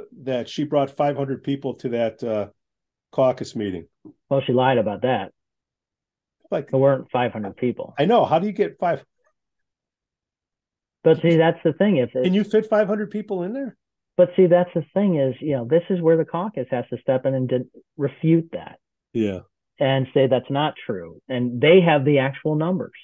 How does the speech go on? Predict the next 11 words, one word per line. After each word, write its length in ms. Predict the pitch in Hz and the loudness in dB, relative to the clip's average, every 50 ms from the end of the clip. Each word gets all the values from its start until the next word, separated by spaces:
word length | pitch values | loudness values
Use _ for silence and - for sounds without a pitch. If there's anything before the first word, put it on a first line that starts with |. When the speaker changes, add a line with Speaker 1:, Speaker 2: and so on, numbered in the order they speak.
| _ _ _ _ | _ _ _ _
Speaker 2:
<laughs> 320 | _ _ _ _ _ _ - | _ _ _ _ _ _ -8
I 80 | - - - _ _ _ _ _ _ _ - - 226 - | -8 -8 -8 _ _ _ _ _ _ _ -4 -4 -4 -4
mean, 180 | 202 - 170 - - - | -2 -6 -6 -8 -6 -4
so, 60 | - 160 - - _ - _ _ - - - - - _ | -4 -4 -4 -4 _ -20 _ _ -20 -20 -20 -20 -4 _
but, 120 | - 165 170 | 4 4 6
Speaker 1:
And 80 | 180 | 6
Speaker 2:
but 200 | 208 220 - - - _ _ _ _ | 4 4 4 0 -8 _ _ _ _
my 220 | - 202 196 196 196 | 0 4 4 4 4
point 420 | 190 - - 220 226 220 202 180 | 2 0 2 2 4 4 4 4
is, 240 | 147 135 131 127 123 - - | 4 2 0 0 -2 -2 0
is, 280 | 160 143 143 139 127 | 2 2 2 2 0